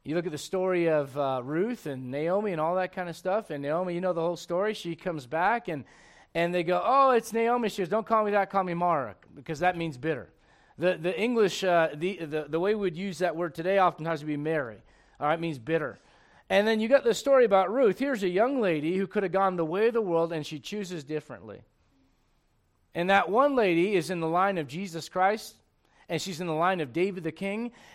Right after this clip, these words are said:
and she doesn't even belong there, but she, she chose to be there. Are you listening to me? It's one just standing up. Are, are you willing to stand out and kinda be different?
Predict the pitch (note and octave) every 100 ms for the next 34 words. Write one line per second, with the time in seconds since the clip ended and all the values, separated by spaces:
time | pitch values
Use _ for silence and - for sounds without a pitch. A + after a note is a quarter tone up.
0 | - F#3 E3+ D3+ A3+ A3+ F3+ G3+ F3 D#3
1 | D#3+ G3 G3+ D#3+ D3 D3+ - D3 C3+ -
2 | C#3+ - G3+ F#3+ C#3 C#3+ G3 C3 C3 E3
3 | G3 A3 A3 A3 A3+ A#3 _ _ _ _
4 | _ F3+ - D3 F3 B3+ G#3 E3+ D#3+ D#3
5 | G3 F3+ D#3+ F3+ A3+ D3+ _ _ _ _
6 | _ - E3+ - F3+ F3 F#3+ D4 D4 G3+
7 | - A#3 G3+ G3 G3+ F3+ A3+ F#3 F3 F3+
8 | F3+ B2+ - _